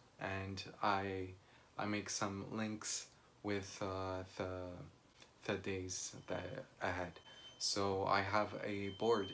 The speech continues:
in which I write some, some of the things I would love to be done within that day or that week, and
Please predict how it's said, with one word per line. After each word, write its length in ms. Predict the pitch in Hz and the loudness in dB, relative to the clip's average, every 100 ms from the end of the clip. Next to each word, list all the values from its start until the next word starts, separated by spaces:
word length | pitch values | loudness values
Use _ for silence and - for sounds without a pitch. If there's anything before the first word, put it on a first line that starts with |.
| - | -6
in 160 | 101 | -4
which 340 | 98 98 - - - | -4 0 0 0 -2
I 200 | 92 95 95 | -4 -4 -2
write 320 | 95 98 - - - - - | -2 -2 -6 -12 -14 -16 -6
some, 480 | - - 107 95 92 - - - - - - | -2 2 2 0 -6 -14 -20 -20 -20 -16 -6
some 260 | - 113 | 0 0
of 140 | 101 - | 0 -2
the 100 | 98 | -4
things 460 | - 110 107 101 - | -2 -2 -2 -6 -6
I 40 | 101 | -4
would 200 | 98 98 | -4 0
love 280 | 104 104 - | 0 0 -4
to 100 | - | -12
be 120 | 90 95 90 | -8 -6 -2
done 280 | 101 113 - - - - - - - - | -2 -2 -8 -18 -20 -20 -20 -20 -20 -6
within 400 | - 117 135 117 | 0 4 4 4
that 220 | 110 101 - | 2 0 0
day 300 | 107 123 120 - - - | 2 0 -2 -10 -4 4
or 380 | 110 110 104 - - - | 6 6 2 -4 -12 -6
that 180 | 95 - - | -6 -6 -2
week, 340 | 117 139 - - - - - | -2 -4 -10 -20 -20 -12 -4
and 480 | 101 98 98 98 | 0 0 0 -4